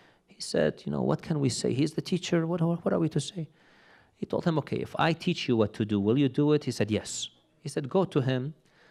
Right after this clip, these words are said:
When you kind of talk to him, speak to him nicely, such that you gain his confidence. You know, don't immediately come and jump at him. No, no, slowly. Take it easy on him. After some time, when he starts feeling comfortable with you, ask him this question.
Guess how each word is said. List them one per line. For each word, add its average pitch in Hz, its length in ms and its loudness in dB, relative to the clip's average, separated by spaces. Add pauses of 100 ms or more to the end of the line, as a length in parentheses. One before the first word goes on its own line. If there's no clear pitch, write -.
(340)
When 139 240 -2
you 185 540 0
kind 160 220 -2
of 135 180 -2
talk 143 240 -4
to - 120 -2
him, 123 540 0 (640)
speak - 300 -2
to 147 100 2
him 135 160 2
nicely, 127 500 0
such 170 220 -4
that - 200 -2
you 135 60 0
gain 143 340 0
his 123 220 -2
confidence. 117 920 -2
You 139 80 -6
know, 151 120 -4
don't 175 200 2
immediately 151 380 2
come 123 180 0
and 120 100 -2
jump 123 200 2
at 113 140 2
him. 120 160 -6
No, 233 100 -4
no, 190 80 -2
slowly. 117 340 0
Take 208 220 -2
it 151 60 4
easy 123 180 4
on 120 140 0
him. 123 220 2 (600)
After - 220 0
some 147 220 0
time, 151 340 4
when 147 100 0
he 151 80 2
starts 156 260 4
feeling 151 240 -2
comfortable 160 520 2
with 165 160 8
you, 226 400 12 (920)
ask 127 240 -6
him 117 120 -4
this 101 140 -4
question. - 460 -12